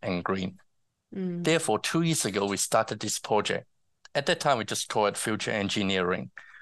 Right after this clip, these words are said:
Speaker 1: We choose four things that we are working on as an engineering company.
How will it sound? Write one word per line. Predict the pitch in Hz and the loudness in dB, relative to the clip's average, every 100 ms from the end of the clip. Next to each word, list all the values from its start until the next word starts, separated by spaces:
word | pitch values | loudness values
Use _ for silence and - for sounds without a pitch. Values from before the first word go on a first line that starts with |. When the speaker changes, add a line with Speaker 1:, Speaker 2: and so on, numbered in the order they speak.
| - | -4
Speaker 1:
We | 117 | -2
choose | - 170 151 - | 0 0 0 0
four | - 143 127 | 0 2 2
things | 120 120 110 - | 2 0 0 0
that | 113 | 0
we | 110 98 | 2 2
are | |
working | 98 110 - 131 | 2 0 0 0
on | 135 165 185 - - | 2 2 0 -8 -4
as | - | 0
an | 214 - | 0 0
engineering | 107 113 101 95 | 0 0 0 0
company. | - 104 98 101 | 0 0 0 -4